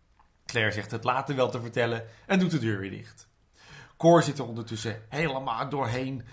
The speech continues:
en zit met haar ziel onder haar ene arm en de chihuahua onder de andere.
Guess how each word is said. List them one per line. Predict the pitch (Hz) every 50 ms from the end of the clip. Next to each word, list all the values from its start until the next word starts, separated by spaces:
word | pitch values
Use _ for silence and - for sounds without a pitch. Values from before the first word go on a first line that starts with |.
| - - -
en | - 135
zit | 120 160 151
met | 143 135
haar | 120 117 110
ziel | 110 - 151 147 139
onder | 147 143 117 113 107
haar | 98 101 123 -
ene | 180 190 202 190
arm | 190 175 165 156 156 160 160 151 - - -
en | - 202
de | 190 175
chihuahua | - - 160 117 107 95 95 98 95 - -
onder | - 143 139 135 120
de | 131
andere. | 117 101 90 90 90 101 92 - - 104